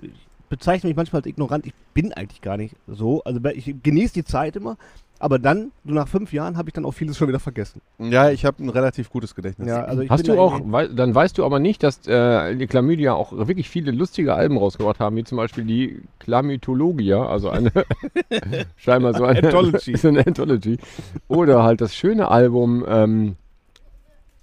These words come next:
Speaker 3: warte mal, das hatte ich doch gerade hier irgendwo gesehen. Äh, die haben ungefähr siebenhundert Alben gemacht, das ist absolut,
Speaker 1: Ja.
Speaker 3: absolut verrückt.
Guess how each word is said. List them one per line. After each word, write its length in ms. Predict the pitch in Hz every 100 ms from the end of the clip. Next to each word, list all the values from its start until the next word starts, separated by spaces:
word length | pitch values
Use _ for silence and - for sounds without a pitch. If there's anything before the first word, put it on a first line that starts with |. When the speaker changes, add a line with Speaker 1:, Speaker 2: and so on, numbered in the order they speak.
| - -
Speaker 3:
warte 180 | - 113
mal, 80 | 101
das 60 | 101
hatte 100 | 104
ich 60 |
doch 120 | 98 92
gerade 160 | 92
hier 120 | 95 90
irgendwo 260 | 92 92
gesehen. 400 | 92 90 92 90 - _ _ _ - _ _ _ _ _ _ _
Äh, 40 | 87 82 76 - - -
die 60 | 110
haben 100 | 143
ungefähr 220 | 110 92
siebenhundert 480 | 78 120 101 98 73
Alben 200 | 104 95
gemacht, 180 | 78
das 80 | 85
ist 40 | 80
absolut, 220 | 90 -
Speaker 1:
Ja. 220 | 117 123
Speaker 3:
absolut 360 | 110 101 98 87
verrückt. 320 | - 85 -